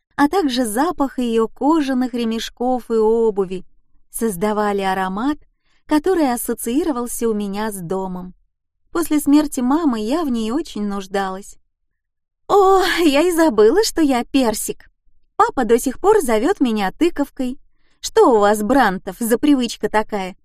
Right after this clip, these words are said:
Придумывать мне фруктовые прозвища?» Поддразнила я бабушку, хотя знала.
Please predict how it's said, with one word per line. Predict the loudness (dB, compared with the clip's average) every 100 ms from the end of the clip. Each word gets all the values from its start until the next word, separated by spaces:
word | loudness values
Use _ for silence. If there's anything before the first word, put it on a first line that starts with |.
| -20 _ _
Придумывать | -2 2 2 2 2 0 0
мне | 0 0 -2
фруктовые | 0 0 -2 -2 0 2 0
прозвища?» | 0 0 0 -2 -6 -8 -10 -14 _ _ _ _
Поддразнила | -2 0 -2 -2 -4 -2
я | -4 -4
бабушку, | 0 0 0 -4 -4 -4
хотя | -4 -4 -4 -4
знала. | -4 -6 -4 -4 -6